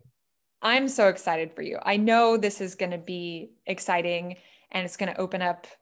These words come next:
a new world of possibilities, and just start letting people know in a big way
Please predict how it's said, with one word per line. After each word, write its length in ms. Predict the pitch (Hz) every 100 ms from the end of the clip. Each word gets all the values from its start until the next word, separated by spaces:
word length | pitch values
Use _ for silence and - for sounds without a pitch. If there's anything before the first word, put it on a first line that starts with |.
| _ -
a 60 |
new 280 | 185 185 185
world 300 | 175 175 175
of 120 | 175 -
possibilities, 1000 | 175 - 262 262 269 254 240 240 233 - _ _ _ _
and 160 | 196 202
just 380 | 202 214 - - _ _ -
start 500 | - 240 247 240 -
letting 320 | 208 220 247
people 260 | 240 226 220
know 300 | 208 262 262
in 80 | 220
a 40 |
big 220 | 185 190
way 540 | 185 220 294 247 254